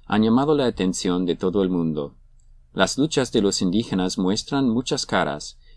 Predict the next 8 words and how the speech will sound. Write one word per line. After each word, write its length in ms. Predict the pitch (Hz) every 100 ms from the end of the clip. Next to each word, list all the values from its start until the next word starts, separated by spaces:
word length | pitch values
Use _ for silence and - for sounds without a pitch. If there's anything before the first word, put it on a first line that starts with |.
| -
y 120 | 110
aquí 260 | 101 - 160
no 140 | 143
hay 120 | 123
espacio 480 | 127 - 101 101 85
para 180 | 85 85
verlas 400 | 85 85 87 -
todas. 480 | 127 117 85 -